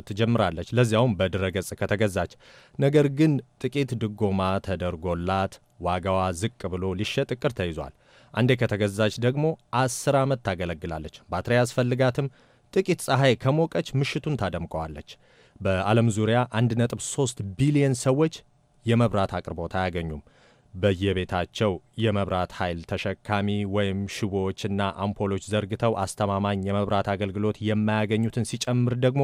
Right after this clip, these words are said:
ቁጥሩ ሦስት ቢሊዮን ይደርሳል። ስለዚህ ቦግ ሲል ሲጠፋ፣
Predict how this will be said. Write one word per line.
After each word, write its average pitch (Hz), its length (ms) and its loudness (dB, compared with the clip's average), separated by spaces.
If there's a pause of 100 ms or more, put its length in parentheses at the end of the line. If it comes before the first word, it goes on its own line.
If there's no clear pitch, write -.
ቁጥሩ 160 260 -2 (680)
ሦስት 147 500 2 (440)
ቢሊዮን 120 440 4
ይደርሳል። 80 460 -8 (580)
ስለዚህ 160 520 2 (420)
ቦግ 113 360 0
ሲል 151 260 -2 (260)
ሲጠፋ፣ 85 420 -6